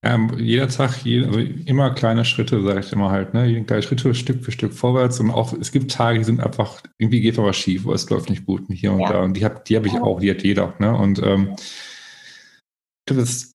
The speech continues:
Speaker 1: Ding ist einfach, man muss dranbleiben. Man muss sich Ziele setzen. Also das hab ich für mich gelernt. Man muss sich wirklich Ziele setzen, äh, langfristige Ziele und dann sich überlegen, „Okay, wie kann ich das Ziel in kleineren Zielen erreichen, Stück für Stück halt.“ Und man muss
Speaker 2: Genau.
Speaker 1: dranbleiben, weil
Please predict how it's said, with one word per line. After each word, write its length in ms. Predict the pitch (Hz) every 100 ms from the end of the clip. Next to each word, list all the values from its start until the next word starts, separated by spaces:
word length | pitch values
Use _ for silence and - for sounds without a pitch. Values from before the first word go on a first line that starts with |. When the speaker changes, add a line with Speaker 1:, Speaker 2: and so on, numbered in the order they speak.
| _
Speaker 1:
Ding 160 | 131 143
ist 140 | 139
einfach, 220 | 131 123
man 100 | 123
muss 200 | 123 123
dranbleiben. 360 | 110 113 107 101
Man 100 | 101
muss 100 | 113
sich 140 | 123
Ziele 280 | 120 139 139
setzen. 360 | 135 135 156 160
Also 140 | 117
das 160 | 110 -
hab 80 | 123
ich 100 | 131
für 60 | 127
mich 160 | 123
gelernt. 240 | - 131 131
Man 80 |
muss 140 | 117 -
sich 180 | 123 110
wirklich 240 | 98 -
Ziele 360 | - 123 127 123
setzen, 680 | 123 123 - 135 143 - 113
äh, 220 | 110 107
langfristige 680 | 104 113 123 - 120 120 117
Ziele 360 | - 123 123
und 160 | 113 107
dann 140 | 107
sich 120 | 104 -
überlegen, 260 | 107 104
„Okay, 280 | 101 110 98
wie 140 | 104
kann 180 | - 104
ich 60 | 104
das 220 | 104 -
Ziel 340 | - 104 104
in 240 | 95 98 95
kleineren 380 | 101 101 101 95
Zielen 280 | - 101
erreichen, 520 | 101 101 104 107 92 90
Stück 280 | - 92
für 100 | - 87
Stück 300 | - - -
halt.“ 160 | 92
Und 60 | 98
man 100 | 98
muss 140 | 107
Speaker 2:
Genau. 120 | 98 196
Speaker 1:
dranbleiben, 440 | 113 120 101 98
weil 380 | 101 107 -